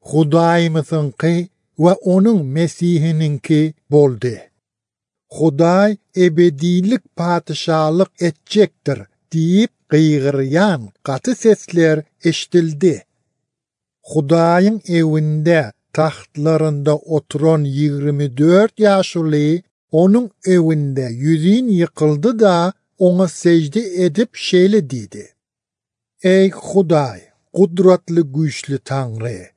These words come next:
sen häzir bar we ozol da bar bolan. Biz saňa şükür etýäris. Çonki sen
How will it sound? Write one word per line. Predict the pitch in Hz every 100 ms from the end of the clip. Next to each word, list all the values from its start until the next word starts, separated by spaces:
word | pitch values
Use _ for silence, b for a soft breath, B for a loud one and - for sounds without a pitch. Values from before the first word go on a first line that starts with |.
| _ _ _ _
sen | - 208
häzir | 156 135 151 151 131 165 123
bar | 147 165 185 202 _ _ -
we | 151 -
ozol | 180 160 160 233 233
da | 185 175 170 185 -
bar | 143 175 175 131
bolan. | 127 101 82 _ _ _ _ _
Biz | 175 240 202
saňa | - 180 160 151
şükür | - - 226
etýäris. | 180 - 120 95 - - _ _ _ _ _ _
Çonki | - 175 220 240 - 156 151 190 202 _ _
sen | 202 214